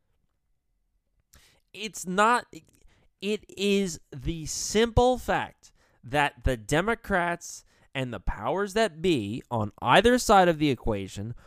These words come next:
refuse to accept the will of the voters, and the will of the voters being Donald Trump was made president.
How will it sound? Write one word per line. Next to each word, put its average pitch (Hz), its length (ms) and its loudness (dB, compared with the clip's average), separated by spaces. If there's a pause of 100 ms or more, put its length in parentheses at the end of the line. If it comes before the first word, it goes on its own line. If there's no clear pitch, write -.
(240)
refuse 160 960 0
to 208 360 -2
accept - 920 -6 (320)
the 104 180 2
will 127 640 2
of 139 220 -2
the 170 140 -6
voters, 123 720 -4 (380)
and 95 120 -14
the 90 60 -18
will 127 320 -2
of 143 120 -6
the 120 80 -6
voters 117 440 -4
being 139 720 -6 (580)
Donald 98 400 -10
Trump 127 580 -2 (400)
was 156 240 -8
made 90 520 -12 (340)
president. 104 720 -10